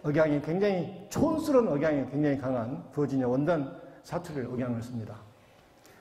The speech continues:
위에 부시 부자는 아버지는 좀 덜한데 아들 부시는 텍사스 원단 억양을 갖고 있습니다. 밑에 빌 클린턴은, 예,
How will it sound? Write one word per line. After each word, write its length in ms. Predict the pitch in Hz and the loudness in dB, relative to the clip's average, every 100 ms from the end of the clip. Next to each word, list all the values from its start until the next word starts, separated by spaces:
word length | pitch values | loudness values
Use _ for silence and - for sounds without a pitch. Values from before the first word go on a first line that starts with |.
| - - | -6 4
위에 320 | 202 202 202 | 8 8 6
부시 280 | 202 226 208 | 0 0 0
부자는 420 | 170 180 175 180 | 2 2 2 0
아버지는 520 | 117 165 240 285 269 | 2 6 6 4 2
좀 160 | 294 233 | 2 4
덜한데 840 | 196 180 160 160 160 147 - - | 4 2 2 0 0 -6 -16 -14
아들 460 | - 127 185 202 170 | -4 2 4 4 2
부시는 520 | 139 120 120 139 170 | 0 -2 -2 -2 -2
텍사스 440 | - 208 196 147 135 | -6 -2 0 -2 -4
원단 500 | 127 135 143 139 143 - - - | -2 0 0 0 -6 -12 -16 -6
억양을 340 | 123 127 120 | -4 -2 -2
갖고 220 | 113 - | -4 -6
있습니다. 460 | 107 - 120 110 110 - - - - | -8 -8 -10 -12 -14 -20 -20 -20 -4
밑에 520 | 143 - 160 160 - - - - | 0 2 2 0 -8 -14 -18 -8
빌 180 | 143 143 | 0 0
클린턴은, 600 | 143 156 147 131 120 196 - - - _ _ _ _ 110 | 2 0 0 -2 -4 -6 -10 -18 -20 _ _ _ _ -12
예, 200 | 104 | -10